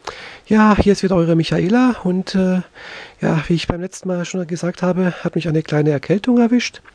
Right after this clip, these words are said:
Ja, aber es geht mir inzwischen wieder relativ gut. Die Nase läuft noch ein bisschen und es kratzt noch ein bisschen im Hals und ja, wie es aussieht, kriege ich noch ein bisschen Lusten, aber naja, soweit ganz okay. Und ich fühle mich auch wieder ein bisschen besser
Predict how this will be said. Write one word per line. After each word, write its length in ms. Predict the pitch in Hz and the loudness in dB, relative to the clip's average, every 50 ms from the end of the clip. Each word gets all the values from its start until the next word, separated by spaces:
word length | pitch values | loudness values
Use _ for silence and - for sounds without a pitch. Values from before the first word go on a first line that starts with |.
| _ - - - - - - - - - - _ | _ -20 -18 -16 -16 -16 -16 -18 -20 -20 -20 _
Ja, 340 | - 185 196 208 202 202 190 160 | 0 2 4 6 6 4 2 2
aber 160 | - - - 160 | 0 0 0 0
es 100 | - - | 0 -8
geht 160 | 185 180 - | -8 -6 -6
mir 60 | 170 | -8
inzwischen 300 | 160 - - 160 - 170 | -6 -6 -8 -6 -4 -4
wieder 180 | 165 160 156 147 | -4 -4 -4 -2
relativ 400 | 151 151 151 - 151 131 - _ | -2 -2 -2 -4 -6 -8 -8 _
gut. 360 | - 185 208 202 - - - - - - - | -2 -2 0 0 -2 -10 -12 -12 -14 -8 -4
Die 80 | 160 147 | -2 0
Nase 300 | 139 147 185 214 - 214 | 2 2 2 2 2 4
läuft 280 | 190 196 196 185 - | 4 4 4 4 2
noch 120 | - 202 185 | 0 0 0
ein 100 | 185 180 | 0 0
bisschen 400 | - 202 - - - 202 190 180 | 0 -2 -2 0 0 0 0 2
und 180 | 160 156 - | 0 -2 -4
es 100 | 151 - | -6 -10
kratzt 280 | - - 185 196 - - | -2 -2 -2 -2 0 0
noch 100 | 202 190 | 0 0
ein 80 | 185 180 | 2 0
bisschen 280 | 185 180 - - 185 | 0 -2 -2 -2 -2
im 120 | 185 170 156 | -2 0 0
Hals 260 | 180 185 185 - - | 0 -2 -2 0 0
und 260 | 151 151 147 - - - - - - - - - - - _ | 0 0 0 -4 -10 -18 -18 -16 -16 -16 -16 -16 -18 -12 _
ja, 160 | - 147 156 147 | -2 0 2 2
wie 60 | 151 | 2
es 100 | 147 - | 2 2
aussieht, 400 | - 156 - - 165 - - - - - | 0 0 0 -2 -6 -4 -2 -4 -4 -2
kriege 160 | - 160 156 | 0 -2 -2
ich 40 | 147 | 2
noch 80 | 147 160 | 2 2
ein 60 | 147 | 2
bisschen 180 | 139 143 147 160 | 2 0 2 4
Lusten, 380 | 208 220 208 - _ - 185 | 4 4 4 2 _ 0 2
aber 320 | 151 147 147 156 160 147 - - - - - - - - - _ _ | 2 4 4 6 4 4 2 -2 -18 -18 -18 -18 -18 -20 -20 _ _
naja, 260 | - 196 190 165 131 120 - - _ 180 175 | 4 4 4 4 2 0 -4 -18 _ -12 -10
soweit 520 | 170 - - - 202 202 190 185 180 170 | -8 -6 0 2 2 4 4 4 4 4
ganz 220 | - 160 139 - 160 | 2 -2 -2 0 -2
okay. 360 | 151 - - 233 247 247 226 - - - - - - _ _ _ _ _ _ _ _ _ _ - _ - _ - | -4 0 4 4 4 4 2 -4 -14 -20 -20 -20 -20 _ _ _ _ _ _ _ _ _ _ -20 _ -20 _ -2
Und 120 | 180 180 | 0 0
ich 100 | 202 175 | 0 0
fühle 160 | - - 180 180 | 2 2 0 4
mich 100 | 170 170 | 4 4
auch 60 | 143 | 4
wieder 160 | 147 143 143 | 4 4 2
ein 40 | 127 | 2
bisschen 200 | 139 - 135 131 | 2 0 2 2
besser 320 | 156 147 - 196 190 180 | 2 2 4 4 4 4